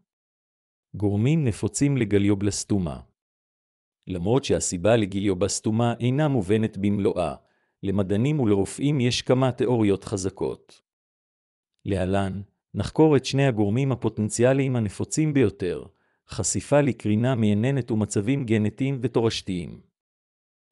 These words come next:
בעוד שמוטציות אלו אינן בהכרח הגורם העיקרי, למידה על היווצרות יכולה להפחית בלבול לגבי המחלה, ולספק לחולים יכולת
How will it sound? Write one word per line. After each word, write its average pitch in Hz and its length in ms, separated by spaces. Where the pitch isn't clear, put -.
בעוד 110 380
שמוטציות 104 800
אלו 117 260
אינן 117 400
בהכרח 120 520
הגורם 104 380
העיקרי, 95 560
למידה 101 440
על 135 80
היווצרות 110 540
יכולה 117 360
להפחית 113 500
בלבול 104 420
לגבי 104 340
המחלה, 95 560
ולספק 113 560
לחולים 120 500
יכולת 117 440